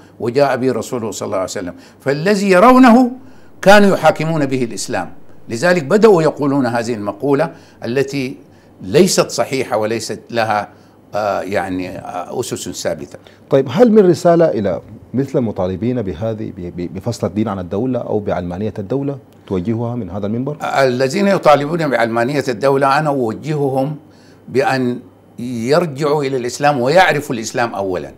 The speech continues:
Speaker 1: يعرفوا الإسلام، لأن الإسلام طبق في هذه الأرض وأتى بثمار،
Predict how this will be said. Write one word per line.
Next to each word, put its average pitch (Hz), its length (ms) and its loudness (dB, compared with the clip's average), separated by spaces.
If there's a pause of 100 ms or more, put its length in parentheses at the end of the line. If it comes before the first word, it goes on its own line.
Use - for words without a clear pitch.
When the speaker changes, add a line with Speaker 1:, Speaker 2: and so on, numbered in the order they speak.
(800)
Speaker 1:
يعرفوا 139 440 4
الإسلام، 87 440 -8 (500)
لأن 127 280 2
الإسلام 180 540 4 (140)
طبق 196 400 8
في 165 160 0
هذه 131 360 4
الأرض 107 280 0 (1400)
وأتى 185 480 6
بثمار، 123 580 -2